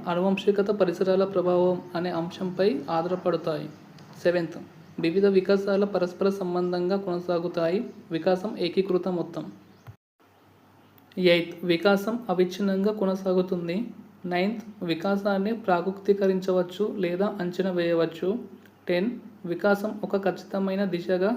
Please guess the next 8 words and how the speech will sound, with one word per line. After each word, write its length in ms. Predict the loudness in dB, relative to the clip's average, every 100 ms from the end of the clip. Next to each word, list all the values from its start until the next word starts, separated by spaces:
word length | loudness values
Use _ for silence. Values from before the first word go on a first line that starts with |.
| -2
సాగుతుంది. 800 | -2 0 -2 -2 -2 0 -2 -6 -16 -20 -20 -20 -20 -20 -20 -20 _ -6 -2
So, 80 |
ఇవి 180 | 4 4
మనకు 400 | 4 2 2 2
వికాస 500 | 2 0 2 0 2
నియమాలు. 720 | 2 2 2 2 0 -2 -4
ఇప్పుడు 200 | -2 0
మనం 240 | 0 -2